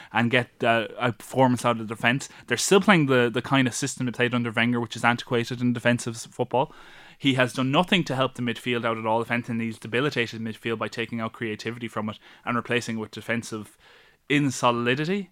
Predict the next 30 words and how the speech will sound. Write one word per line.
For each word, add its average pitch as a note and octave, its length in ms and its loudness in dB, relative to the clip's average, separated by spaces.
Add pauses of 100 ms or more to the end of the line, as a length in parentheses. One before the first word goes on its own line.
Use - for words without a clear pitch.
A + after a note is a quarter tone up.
'cause A#2 220 -8
they're - 180 -6
not B2+ 220 2
solid. B2+ 280 0
It's G#2 120 -12
the B2+ 80 -6
opposite A#2+ 320 -2
of G#2+ 80 -8
solid. G#2 400 -4
It's, - 160 -14
they're A2+ 160 -4
m-, A2 280 -6 (540)
permeable C3 640 2
and G#2+ 140 -8
they're A2+ 80 -4
meshy, B2 480 0
and A2 100 -4
you, A2 100 -4
you A2+ 140 -8
can A#2+ 160 -8
put - 180 -8
them B2 100 -8
through D#3 240 0
like A#2+ 200 -6
some A#2 180 -8
goo. D3 280 2 (580)
And C#3 140 6
then D3 240 4 (160)
up E3+ 180 6
front, F#3 460 4